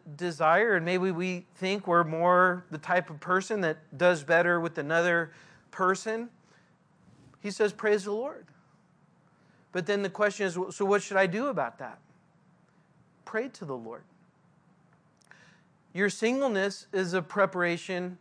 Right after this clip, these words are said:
for your marriage. And if God has it for you to be married, then he will take care of that. That's his responsibility.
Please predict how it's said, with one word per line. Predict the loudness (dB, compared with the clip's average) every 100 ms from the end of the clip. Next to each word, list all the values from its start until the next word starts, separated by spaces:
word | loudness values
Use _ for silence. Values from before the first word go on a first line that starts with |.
| -12
for | -6
your | -4 -2
marriage. | -4 -6 -10 -16 -20 -20 _ _ _ _ _ _ _ _ _ -20 _ _ _ -6
And | 0 2
if | 0 4
God | 8 10
has | 8 4 2
it | -2 -8
for | -2 -2
you | -2 -4 -8
to | -8 -8
be | -8 -8 -8 -6
married, | -2 2 2 0
then | -2 -4
he | -4 -4
will | -2 -2
take | -2 -6
care | -6 -4 -4
of | -4
that. | -10 -14 -18 _ _ _ _ _ _ _ _ _ _ _ _ _ _ _ _
That's | -2 0
his | 0 2
responsibility. | -2 -2 0 0 -2 -4 -4 -4 -6 -14